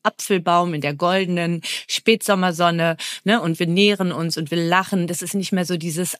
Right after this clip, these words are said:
aufgekratzte, hochenergetische des Feuers, sondern so eine wärmende, nährende, äh, Energie. Und dann kommt eben halt das Metall von zweiundvierzig bis sechsundfünfzig. Und das ist diese Zeit,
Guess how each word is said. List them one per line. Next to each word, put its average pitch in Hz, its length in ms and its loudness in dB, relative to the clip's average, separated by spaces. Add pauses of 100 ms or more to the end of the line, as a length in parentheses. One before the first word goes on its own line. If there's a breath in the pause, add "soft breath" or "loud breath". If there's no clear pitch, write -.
(140)
aufgekratzte, 185 1200 0 (320 loud breath)
hochenergetische 190 920 2
des 165 180 -2
Feuers, 220 460 2
sondern 170 280 0
so 165 80 -4
eine 156 280 -2
wärmende, 156 580 0
nährende, 143 840 0 (500 loud breath)
äh, 139 300 0
Energie. 139 560 -2 (400 loud breath)
Und 190 280 0
dann 240 480 0
kommt 196 380 -4
eben 165 260 -2
halt 180 140 -4
das 190 160 -4
Metall 131 520 0
von 170 160 -4
zweiundvierzig 170 640 -2
bis - 160 -4
sechsundfünfzig. - 920 -6 (320 loud breath)
Und 160 300 0
das 196 280 2
ist - 220 -10
diese 208 460 0
Zeit, 180 640 0